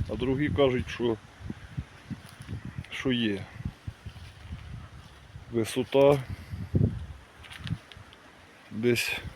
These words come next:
метр тридцять висоти її.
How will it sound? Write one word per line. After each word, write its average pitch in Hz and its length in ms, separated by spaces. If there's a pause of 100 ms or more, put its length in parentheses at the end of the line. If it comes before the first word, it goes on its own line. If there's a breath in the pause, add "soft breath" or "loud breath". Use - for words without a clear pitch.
(880 loud breath)
метр 123 420
тридцять 131 580
висоти 131 540
її. 143 320